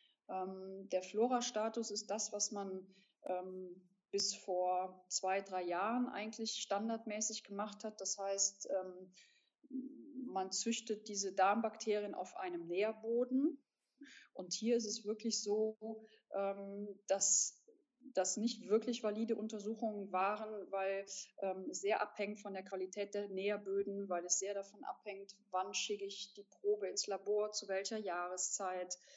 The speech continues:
Ähm, da muss ich teilweise den Medizinern recht geben, dass das eine anfechtbare Untersuchung war. Jetzt hat sich da aber sehr, sehr viel getan und man spricht ja mittlerweile von den sogenannten Mikrobiomuntersuchungen.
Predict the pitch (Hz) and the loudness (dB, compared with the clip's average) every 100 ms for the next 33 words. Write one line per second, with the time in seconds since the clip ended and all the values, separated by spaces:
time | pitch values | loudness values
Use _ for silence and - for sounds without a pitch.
0 | - - _ _ - 190 190 190 190 190 | -20 -20 _ _ -2 0 -2 -6 -8 -8
1 | - - - - - - - - 196 202 | -10 -12 -14 -14 -16 -16 -16 0 2 4
2 | 214 214 - 208 208 208 202 202 196 190 | 0 -4 -2 0 2 2 2 0 0 0
3 | 202 202 196 196 196 220 202 185 180 226 | -2 -6 -6 -4 0 0 0 0 0 0
4 | - - 240 247 233 196 - - 190 - | -2 -4 -2 -2 0 2 2 0 0 0
5 | - 185 170 190 220 - 214 - 196 196 | 0 -2 -2 -4 -6 -6 -6 -4 -4 -2
6 | 180 - 180 180 175 220 247 233 226 240 | -2 -4 -4 -6 -6 -4 0 0 2 2
7 | 269 320 - - - - _ 180 175 220 | 0 -2 -6 -20 -20 -20 _ -2 0 0
8 | 233 - 196 208 202 214 285 269 254 240 | 0 0 0 2 4 6 8 6 2 0
9 | 214 208 196 202 254 247 214 208 202 - | 0 0 0 2 2 2 -2 -4 -6 -2
10 | 220 214 208 202 202 185 180 202 233 226 | -2 -2 -4 -4 -2 0 2 2 2 0
11 | 208 202 196 196 208 196 208 190 196 202 | -4 -4 -4 -4 -4 -6 -10 -12 -12 -8
12 | 196 196 202 208 190 175 - - - _ | -10 -2 2 4 2 -2 -16 -20 -20 _
13 | - 180 180 170 180 175 175 160 202 - | -8 -6 -6 -6 -8 -4 -2 0 0 -4